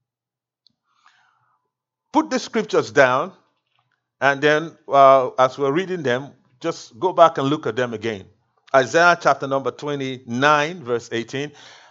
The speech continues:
"And in that day shall the deaf hear the words of the book, and the eyes of the blind shall see out of obscurity and out of darkness." So one of the, uh, things of darkness is to be blinded.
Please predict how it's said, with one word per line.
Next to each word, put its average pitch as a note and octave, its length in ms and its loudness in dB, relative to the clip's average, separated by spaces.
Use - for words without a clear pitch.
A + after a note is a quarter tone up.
"And G3 120 2
in G#3+ 140 -4
that D4+ 260 4
day A3+ 180 4
shall D#3 300 4
the D3 140 -2
deaf D3+ 340 0
hear E3 160 -2
the D3+ 100 -2
words C#3+ 300 -4
of A#2 100 -12
the A2+ 80 -12
book, C3 420 -10
and A#2+ 160 -6
the B2+ 160 -6
eyes E3+ 320 2
of C3 120 -4
the B2 100 -10
blind B2 340 -2
shall A2 240 -4
see C3+ 520 -14
out B2+ 320 -8
of G#2 240 -12
obscurity A2+ 880 -12
and G#2+ 180 -10
out A2+ 200 -4
of G#2 120 -14
darkness." G#2+ 400 -6
So A2+ 80 -12
one D#3+ 140 -4
of D#3+ 80 -6
the, C#3+ 120 -6
uh, B2 260 6
things D#3 360 -6
of A2+ 200 -8
darkness B2+ 760 -2
is A2 360 -14
to A#2+ 120 -14
be A2 140 -12
blinded. G#2+ 640 -2